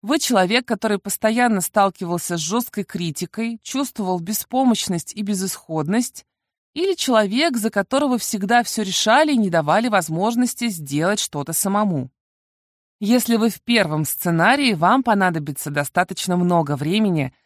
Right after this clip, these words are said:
чтобы пережить свой травматичный опыт, даже если речь идёт только об эмоциональном насилии.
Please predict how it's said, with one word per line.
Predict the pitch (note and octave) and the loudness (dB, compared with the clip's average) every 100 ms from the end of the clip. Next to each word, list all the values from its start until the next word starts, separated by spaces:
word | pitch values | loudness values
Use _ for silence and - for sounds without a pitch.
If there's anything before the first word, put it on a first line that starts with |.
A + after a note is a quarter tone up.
| _ | _
чтобы | - - E3+ D#3 | -10 -2 -2 0
пережить | F3 D#3+ D3+ C#3 A3+ B3+ | -2 -2 -2 0 -2 -2
свой | - - D3 E3+ | -4 -4 -2 -2
травматичный | F#3+ F#3+ E3 - - C#3 D3+ C#3+ | -2 -2 0 -2 -4 -6 -4 -4
опыт, | D3+ E3 - C#3+ - _ _ _ | 0 -2 0 -8 -10 _ _ _
даже | F3 F3+ F3+ E3+ | 0 2 2 0
если | D3+ - C#3+ | -4 -2 -2
речь | D3 A3+ - | 0 0 -2
идёт | G3+ G3+ - | -2 -4 -4
только | F3 G3+ - F#3 | -2 -2 0 -4
об | - F3+ F#3+ | -4 -2 -2
эмоциональном | G3+ G3 A#3+ B3 A3+ D#3 C#3+ | 0 0 0 2 4 2 0
насилии. | C#3 D#3+ - F3 C3+ C3 | 0 -2 -4 -4 -4 -6